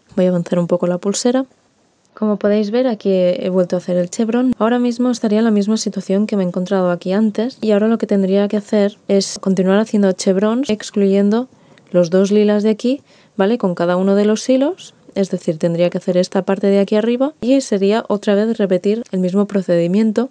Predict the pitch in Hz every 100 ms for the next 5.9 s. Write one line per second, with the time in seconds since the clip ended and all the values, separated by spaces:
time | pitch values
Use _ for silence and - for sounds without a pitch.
0 | - 180 - 170 156 160 170 - 170 202
1 | 254 _ - 202 208 233 214 208 202 202
2 | 196 196 190 185 175 185 - 226 247 285
3 | 185 180 185 175 175 170 180 175 175 165
4 | 160 175 190 240 196 170 196 202 277 -
5 | 240 233 196 - 220 247 226 208 -